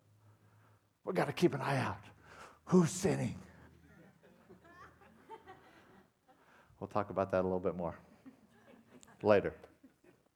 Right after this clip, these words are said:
"But if your brother sins against you,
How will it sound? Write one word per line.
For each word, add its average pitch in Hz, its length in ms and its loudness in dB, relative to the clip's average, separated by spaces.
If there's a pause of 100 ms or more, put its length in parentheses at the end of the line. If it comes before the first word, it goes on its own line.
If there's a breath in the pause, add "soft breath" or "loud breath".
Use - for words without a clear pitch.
(1080 soft breath)
"But 131 120 6
if 143 100 2
your 135 100 4
brother 151 280 8
sins 135 340 2
against 123 460 2
you, 123 420 4